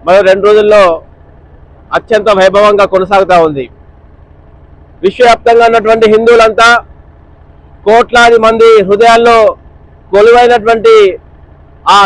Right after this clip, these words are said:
శ్రీరాముణ్ణి కొలిచేందుకు సమయం ఆసన్నమైంది. మరి అలాంటి ఒక భవ్యమైన రామ మందిర నిర్మాణం వెనుక అనేక సంవత్సరాలుగా ఉన్నటువంటి చరిత్ర ఉంది.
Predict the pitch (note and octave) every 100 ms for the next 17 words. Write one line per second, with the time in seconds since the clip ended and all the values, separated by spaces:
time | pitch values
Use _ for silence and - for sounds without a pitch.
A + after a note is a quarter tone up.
0 | - F#3+ A3+ A#3 A#3 B3 A#3 - G#3+ A3
1 | A#3+ A#3 A3+ A#3 A3 F#3+ - - - -
2 | - F#3+ A#3 A3+ A3 G#3+ A3 A3 G#3+ A3
3 | A3 G3 E3+ - - - - - - -
4 | G#3+ A3+ F#3 - - - F3 A3 C4 B3
5 | A#3+ A#3+ A#3 F#3+ D#3+ - - - - -
6 | G3 B3 C4 B3+ B3 B3+ B3 B3 B3 A#3+
7 | A3 A3+ A#3+ B3 A#3+ A#3+ A#3+ B3 B3+ -
8 | _ - - _ _ _ - - - -
9 | - - - D#3+ G#3+ C#4 C#4 C4+ B3 B3+
10 | B3 B3+ B3 A#3+ A#3+ A#3 G#3+ A3 - G#3+
11 | G#3+ A3+ A3+ A3+ A3